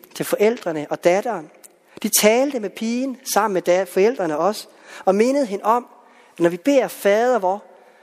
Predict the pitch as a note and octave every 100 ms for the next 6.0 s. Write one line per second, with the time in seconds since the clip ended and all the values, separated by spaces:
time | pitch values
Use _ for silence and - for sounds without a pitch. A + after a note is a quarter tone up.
0 | _ - F#3+ - A#3 A3+ F#3+ A3 - G3
1 | F3+ A3+ A3+ F3+ D3 C#3 - - - -
2 | G3 A#3+ E3+ - - - - E3+ E3 D#3+
3 | F#3 F#3+ A3 A#3+ - - _ _ _ _
4 | - G#3 B3+ A#3 C4+ - G3+ - C4 G3+
5 | - C#4 A3 - F3+ A#3+ A#3+ - A#3 -